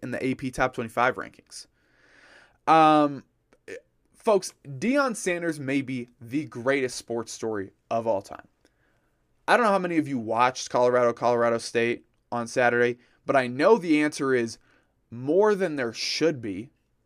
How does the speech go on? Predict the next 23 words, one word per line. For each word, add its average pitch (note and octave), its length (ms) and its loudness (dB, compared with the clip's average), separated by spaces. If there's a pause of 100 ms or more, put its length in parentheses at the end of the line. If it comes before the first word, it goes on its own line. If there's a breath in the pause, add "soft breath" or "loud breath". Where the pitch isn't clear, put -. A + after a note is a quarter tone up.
(640)
Um, C#3 580 4 (920)
E G3 80 2
S G#3 120 0
P A3 120 -4
N's F3+ 140 -8
broadcast C#3+ 880 2
of C3 340 0
Colorado, B2+ 440 2
Colorado A#2+ 360 -2
State A#2 260 -4
was A#2+ 140 -10
one B2 260 -8
of A#2 160 -10 (320 soft breath)
the B2 280 -6 (160)
most C3 640 -2 (260)
watched B2+ 520 0 (180)
ever B2 480 -4
in B2+ 160 -12 (100)
history. - 640 -8 (2500)
It D3+ 220 2
was D3 300 -2 (120)
two G3+ 380 -6
fifteen F3 720 -6